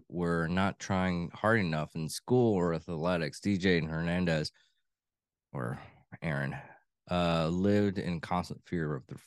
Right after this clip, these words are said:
father, but also, uh,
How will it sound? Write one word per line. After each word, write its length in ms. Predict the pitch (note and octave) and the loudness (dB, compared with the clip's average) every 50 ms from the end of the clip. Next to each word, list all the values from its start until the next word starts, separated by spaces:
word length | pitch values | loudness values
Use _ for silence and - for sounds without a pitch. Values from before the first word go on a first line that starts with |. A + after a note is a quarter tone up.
| _ - | _ -4
father, 320 | - D2 D2 C#2+ C#2+ D2+ D2 | -2 0 0 0 -2 -4 -4
but 180 | C#2+ D2 - - _ _ _ _ _ _ _ _ _ _ _ - | -6 -6 -8 -8 _ _ _ _ _ _ _ _ _ _ _ -4
also, 600 | - D#2 E2+ E2+ - - F#2+ F2+ E2+ E2+ D#2 C#2 _ _ - | 0 0 0 0 0 0 0 0 0 0 -4 -6 _ _ -6
uh, 460 | - F#2 F2 E2 D#2+ C#2+ B1 A#1 G1+ | -2 0 0 0 0 -2 -2 -6 -8